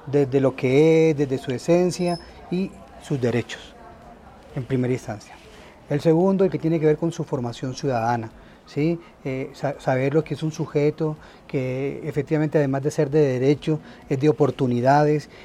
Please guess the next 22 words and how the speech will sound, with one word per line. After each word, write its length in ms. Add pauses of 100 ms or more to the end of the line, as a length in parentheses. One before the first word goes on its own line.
(180)
y 80
que 340
necesita 680
efectivamente, 880 (300)
eh, 240
ser 220
acogidos 760
en 240
ella, 340 (240)
pero 160
en 80
su 180
particularidad. 960 (360)
¿Qué 140
tipo 280
de 100
particularidad? 760 (260)
La 120
particularidad 680
cognitiva, 540
que 100
significa 540